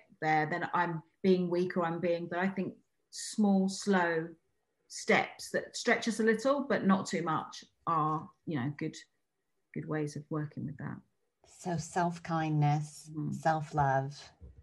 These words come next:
Speaker 2: and small steps.
Speaker 1: Exactly.
Speaker 2: Thank you. That is such, such sage advice, Becca. I'm gonna ask you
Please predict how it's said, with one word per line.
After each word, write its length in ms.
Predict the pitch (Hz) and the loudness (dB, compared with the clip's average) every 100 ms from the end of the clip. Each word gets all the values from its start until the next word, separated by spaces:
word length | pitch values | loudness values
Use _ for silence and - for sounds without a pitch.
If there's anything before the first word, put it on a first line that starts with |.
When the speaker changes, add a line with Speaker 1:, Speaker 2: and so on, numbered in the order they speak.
| _ | _
Speaker 2:
and 180 | 165 151 | -2 -2
small 340 | - 156 113 | -4 -6 -6
steps. 640 | 147 - 113 - - - - _ - | -8 -6 -6 -6 -16 -18 -20 _ -12
Speaker 1:
Exactly. 720 | 143 - 139 - - - - - _ _ _ - _ - | -8 -2 -2 -2 -8 -16 -16 -18 _ _ _ -20 _ -4
Speaker 2:
Thank 420 | 139 143 143 - | 0 2 2 0
you. 420 | 156 143 135 139 143 _ _ _ - | 2 4 2 -2 -6 _ _ _ -2
That 160 | 160 | 0
is 140 | 165 - | 0 -4
such, 680 | - 175 - - - - - _ _ | 6 6 8 2 -2 -4 -12 _ _
such 540 | - - - 156 - - | -14 -4 6 6 6 -4
sage 400 | - 131 123 147 | 0 0 0 -4
advice, 680 | 151 - 107 143 - - - - _ - | 0 2 2 -2 -12 -16 -20 -20 _ -2
Becca. 540 | 143 - - - 170 - _ _ _ _ _ _ _ _ | -2 -2 -2 -2 -4 -16 _ _ _ _ _ _ _ _
I'm 160 | 175 233 | -4 2
gonna 180 | 165 | 4
ask 420 | 147 156 151 - - | 6 4 2 0 4
you 360 | 139 135 143 | 4 4 -2